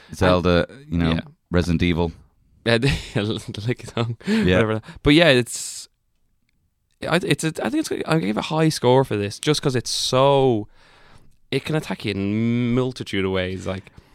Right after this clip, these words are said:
Speaker 2: I
Speaker 1: it
Speaker 2: mean, I, so, so we'll talk about maybe some of its weaknesses because, well, I don't know even this is some of its weaknesses. I actually couldn't find any direct weaknesses for this thing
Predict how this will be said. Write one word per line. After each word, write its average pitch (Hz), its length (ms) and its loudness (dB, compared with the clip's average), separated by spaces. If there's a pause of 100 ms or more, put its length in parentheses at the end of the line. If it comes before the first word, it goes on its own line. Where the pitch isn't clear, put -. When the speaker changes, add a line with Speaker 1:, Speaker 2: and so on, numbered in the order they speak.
(180)
Speaker 2:
I 117 40 0
Speaker 1:
it - 20 2
Speaker 2:
mean, 131 200 6 (200)
I, 117 120 6
so, 113 280 2
so 113 160 0
we'll 110 120 2
talk - 140 0
about 120 120 -2
maybe 104 160 0
some 110 180 -2
of 85 60 -2
its - 120 -8
weaknesses 90 600 -2
because, 82 640 2
well, 92 240 4
I 95 140 0
don't 113 140 6
know 104 160 8
even 92 180 2
this 87 160 -2
is 78 80 -6
some 87 160 -2
of 78 80 0
its - 160 -4
weaknesses. 80 460 -4
I 107 80 2
actually - 180 -6
couldn't 101 220 -6
find 101 420 4
any 78 160 4
direct 76 300 0
weaknesses 85 440 -4
for - 120 -8
this 69 160 -6
thing 65 240 -6